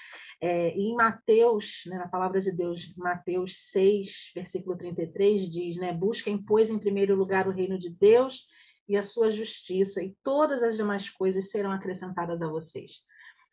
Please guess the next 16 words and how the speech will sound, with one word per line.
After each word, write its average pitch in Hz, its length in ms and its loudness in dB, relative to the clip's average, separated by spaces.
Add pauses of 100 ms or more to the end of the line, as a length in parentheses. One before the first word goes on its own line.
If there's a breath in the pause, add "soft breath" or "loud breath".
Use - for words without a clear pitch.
(180)
E 208 600 2 (320)
é 202 80 -4
tão 349 540 0
interessante 233 680 0
quando 214 140 0
a 208 40 2
gente 233 280 -4
entende 254 680 0
isso, 202 480 -2
né, 175 380 -6
enquanto 190 480 -2
adulto, 202 580 0
e 202 60 4
a 202 60 6
gente 220 280 -2
começa 233 600 -2